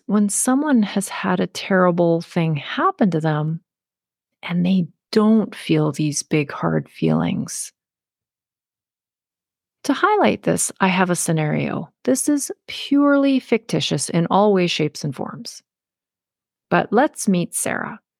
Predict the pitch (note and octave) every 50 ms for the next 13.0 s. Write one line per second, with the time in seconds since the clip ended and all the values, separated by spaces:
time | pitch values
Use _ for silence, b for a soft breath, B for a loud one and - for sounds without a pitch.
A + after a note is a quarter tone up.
0 | _ _ _ _ _ _ _ _ _ _ - - - F#3+ E3+ - D#3+ D3 D3 D3
1 | F#3+ G3+ G#3+ A3+ A3 A3 A#3 A3 A3 A3 A3 - - F3 D3 - - - - -
2 | G#3+ A#3 A#3 - A#3 G#3+ - - - - F#3+ - - E3 D#3+ - - F3+ E3+ E3+
3 | E3+ E3+ E3+ - E3+ D3+ - - A3+ A#3 B3+ C#4 C4 C4+ A#3 - - F#3 F3 F3
4 | F3+ - - - - G3+ D#3+ D#3+ D#3 C3+ - - E3+ F#3 - - - - - A#3
5 | - - B3 A#3+ - - - E3+ D#3+ D3+ D3+ D#3 D#3 D#3 D#3+ b b b b b
6 | b b b F#3 F3+ - - - G3+ G3 F#3+ - - - C4 C4 B3+ - - A#3+
7 | A#3 A#3 - A3 A3 G#3+ F#3+ D3 D3+ D3+ C#3+ - D3+ D3+ D3 - _ _ _ _
8 | _ _ _ _ _ _ - D#3+ C#3+ C#3+ D3 C#3+ D#3 F#3 G3 - - B3+ A#3+ C4+
9 | C4 A3+ G#3+ G3+ G3 - - G3 F#3+ F#3 F3+ F#3 F#3 - _ _ _ _ _ _
10 | _ _ _ _ _ - - C4 C4+ B3 F3 C#3 D#3 E3+ E3 - - _ - -
11 | F#3 - - - - A#3+ A#3 - - - B3 A#3 A#3 - - - - F#3 F3 F3
12 | E3+ F3 E3+ E3+ - - - D#3+ D#3+ - - - D3 - - - - - -